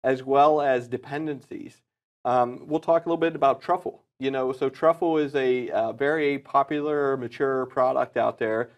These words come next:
that does a really good job at saying, "Hey, if we have nested smart contracts."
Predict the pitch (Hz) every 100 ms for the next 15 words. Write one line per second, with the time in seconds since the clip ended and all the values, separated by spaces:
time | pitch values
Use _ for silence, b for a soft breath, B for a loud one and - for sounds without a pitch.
0 | b - 135 160 147 135 165 170 147 143
1 | 127 165 170 110 - 127 120 127 127 151
2 | 131 120 127 - 127 - 127 123 127 104
3 | 104 104 - -